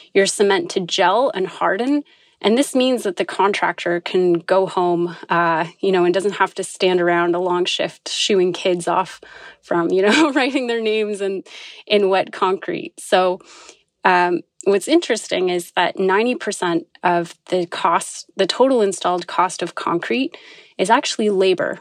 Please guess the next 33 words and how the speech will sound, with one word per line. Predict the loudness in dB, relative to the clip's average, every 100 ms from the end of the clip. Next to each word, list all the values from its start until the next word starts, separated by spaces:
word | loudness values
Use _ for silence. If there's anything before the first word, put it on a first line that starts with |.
| _
from | 0 0
the | 0
contractor. | 0 0 0 -4 -6 -10
It's | -10 -8 -2
often | 0 2 2
uni-, | 4 2 0
unionized | -2 2 2 2 -2 -4
labor. | -4 -2 -2 -4 -10 -20 -20 -20 -18 -4
And | -4
cement, | 0 2 4 2 0
being | -2 0 0
a | 0
commodity | -4 0 0 0 0
material, | -2 -2 -2 0 0 0 -4 _ _ _ _ 0
um, | 2 2
is | 0
so | 0 2 2
cheap. | 0 -4 -4 -6 -12
So | -10 0 0
s-, | 0 -10 -16 0
Portland | 2 4 0
cement | 0 0 0 0
is | -2
around | 0 0 0
a | -2
hundred | -4 0 0 0
thirty | -2 0 2 0 -4 _
dollars | 0 0 0 -2
a | -6
ton. | -4 -4 -4 -8
So | -10 -2 2 2 -2 -14 -20 -20 _ 2
basically, | 2 2 0 0 0
your, | 2 2 0 -4